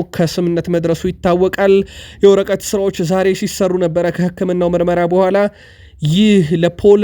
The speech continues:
ላቤሌ ፖግባና ለአድናቂዎቹ ልዩ ቀን ነው ማለት ይቻላል። ፖግባ በዩቬንቱስ፣ ፖግባ በዩናይትድ፣ መልሶ በዩቬንቱስ፣ አሁን በሞናኮ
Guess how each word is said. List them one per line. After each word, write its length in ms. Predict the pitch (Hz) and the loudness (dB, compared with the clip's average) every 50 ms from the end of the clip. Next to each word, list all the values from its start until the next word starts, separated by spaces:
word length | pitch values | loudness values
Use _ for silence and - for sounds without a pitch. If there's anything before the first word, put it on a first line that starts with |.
| 196 - | 0 -2
ላቤሌ 400 | 190 185 175 165 175 180 175 180 175 | -2 -2 -2 0 0 0 0 0 0
ፖግባና 680 | 175 - - 190 170 151 151 147 160 165 160 156 160 180 190 190 | -2 -2 -2 -2 -2 -2 -4 -4 -2 -2 -2 -2 -2 -2 -2 -2
ለአድናቂዎቹ 640 | 180 160 160 160 160 165 175 175 180 - 190 185 185 - 185 | -2 0 -2 -2 -2 0 -2 -2 -2 -2 -4 -4 -2 0 0
ልዩ 180 | 180 214 180 202 | 0 2 0 0
ቀን 160 | - 180 180 | -2 -2 -2
ነው 80 | 180 180 | 0 0
ማለት 220 | 175 175 175 175 | 0 0 -2 -4
ይቻላል። 400 | 196 180 - - 202 202 233 320 330 - - - - - - - - - - | -4 -4 -2 -2 -2 0 0 -2 -4 -6 -14 -20 -20 -20 -18 -18 -18 -16 -6
ፖግባ 360 | - - 208 208 185 196 185 196 190 185 | 0 2 2 4 4 2 2 2 0 2
በዩቬንቱስ፣ 760 | 170 180 180 185 175 170 165 170 165 160 - - 180 180 - - - - - 175 156 | 2 0 0 2 2 0 2 2 0 0 -2 -2 -4 -4 -4 -8 -12 -10 -10 -10 -4
ፖግባ 320 | - 185 170 165 160 160 165 160 | -2 -2 0 0 0 0 0 0
በዩናይትድ፣ 720 | 151 151 156 147 147 156 156 156 151 151 151 147 170 165 156 - - - - - - - - - - | 2 2 2 2 2 0 0 2 2 0 0 0 -2 -4 -4 -6 -12 -20 -20 -20 -20 -20 -16 0 2
መልሶ 320 | 202 220 233 226 226 - 247 226 208 | 2 2 4 2 2 2 4 4 4
በዩቬንቱስ፣ 680 | 175 185 190 190 180 165 170 170 170 170 180 185 175 - - - - | 4 2 0 -2 0 0 0 -2 -2 -2 -4 -6 -6 -6 -10 -14 -12
አሁን 280 | 139 120 175 180 190 190 190 185 180 160 147 | -8 -4 -4 -2 -2 -2 -2 -2 -2 -2 0
በሞናኮ 600 | 143 143 147 143 151 175 196 208 190 175 - - | 0 0 0 0 2 0 0 0 -2 -4 -2 0